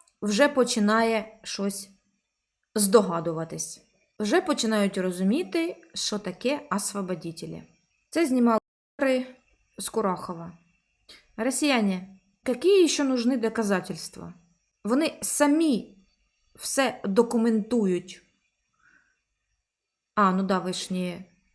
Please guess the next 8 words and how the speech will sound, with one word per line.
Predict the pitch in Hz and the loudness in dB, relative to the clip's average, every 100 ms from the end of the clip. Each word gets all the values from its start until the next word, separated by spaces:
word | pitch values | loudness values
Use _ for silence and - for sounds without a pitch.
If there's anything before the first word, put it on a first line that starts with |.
| - | 0
они | 262 320 | 2 2
сами | 403 370 | 2 0
всё | 302 302 | 0 0
снимают, | 277 285 269 220 180 - | 0 0 2 2 0 -2
как | 285 302 | -2 0
они | 277 233 | 2 0
квартиры | 233 208 196 277 247 | 0 -4 -2 0 2
повскрывали. | 233 208 - - 202 190 190 170 | 0 -2 -4 -4 -4 -2 -2 -4